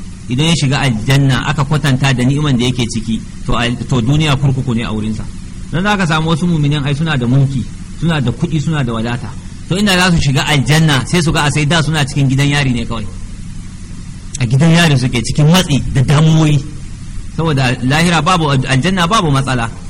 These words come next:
Haka nan kafuri kuma duk daɗin, duk wahalan da yake sha a duniya, inda za a je a sa shi a wutan jahannama,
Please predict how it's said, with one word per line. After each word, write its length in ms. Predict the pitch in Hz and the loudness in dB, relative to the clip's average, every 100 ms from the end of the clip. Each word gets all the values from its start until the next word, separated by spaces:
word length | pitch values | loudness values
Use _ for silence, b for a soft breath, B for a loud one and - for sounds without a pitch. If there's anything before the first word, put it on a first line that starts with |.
| - - - - | -10 -10 -8 -4
Haka 220 | 214 202 | 0 2
nan 180 | 185 175 | 2 2
kafuri 420 | 190 165 160 156 | 2 2 2 2
kuma 320 | 151 156 143 - - - - - - | 0 0 -2 -4 -10 -10 -12 -10 -6
duk 180 | 127 202 170 | 0 2 2
daɗin, 440 | 226 220 196 233 208 131 | 2 2 2 2 2 2
duk 160 | 123 240 233 | 2 2 4
wahalan 380 | 185 202 190 156 | 2 2 2 2
da 60 | |
yake 200 | 165 160 | 2 0
sha 120 | 139 151 | 0 0
a 80 | 123 | 0
duniya, 360 | 117 135 135 113 - - - - - - - - | 0 2 0 -2 -6 -8 -8 -10 -10 -10 -10 -6
inda 240 | 131 165 147 | -2 0 2
za 80 | 151 | 2
a 60 | |
je 100 | 139 139 | 2 0
a 80 | |
sa 160 | 135 139 | 0 0
shi 100 | 131 | 0
a 60 | 123 | -2
wutan 300 | 120 131 123 | -2 0 2
jahannama, 480 | 135 127 123 117 | 2 2 2 0